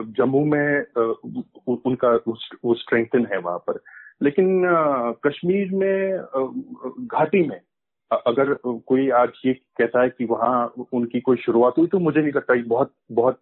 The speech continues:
बहुत जल्दी होगी। अ, अभी तो उन-, कश्मीर घाटी में इस चुनाव में भी उन्होंने सिर्फ तीन सीटें जीती हैं। अ, लेकिन ये है कि एक, अ, प्रोसेस, प्रोसेस की शु-, शुरुआत हुई है वहाँ पर। अ, तो अगर इसी त-,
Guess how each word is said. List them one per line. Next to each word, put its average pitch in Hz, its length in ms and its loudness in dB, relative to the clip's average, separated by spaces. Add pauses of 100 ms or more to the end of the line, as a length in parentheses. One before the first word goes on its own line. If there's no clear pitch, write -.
बहुत 120 240 -2
जल्दी 110 220 2
होगी। 107 340 -2 (500)
अ, 123 40 2
अभी 123 340 0
तो 160 140 2
उन-, 147 300 -2 (100)
कश्मीर 143 240 0
घाटी 131 220 0
में 147 240 -4
इस - 160 0
चुनाव 143 220 4
में 147 160 0
भी 156 100 -2
उन्होंने 139 260 -2
सिर्फ 143 220 -4
तीन 131 260 2
सीटें - 560 -4
जीती 90 360 -10
हैं। 80 100 -8 (540)
अ, 127 280 4 (240)
लेकिन 160 400 2
ये 196 120 4
है 196 120 4
कि 190 240 2
एक, 185 180 2
अ, 160 480 0
प्रोसेस, 156 580 0
प्रोसेस 147 320 0 (100)
की 170 300 0
शु-, - 320 -16
शुरुआत 131 480 4
हुई 131 220 2
है 98 60 0
वहाँ 92 300 -4
पर। 131 40 0 (520)
अ, 131 200 2
तो 170 240 0
अगर 160 460 0
इसी - 240 -8
त-, - 160 -4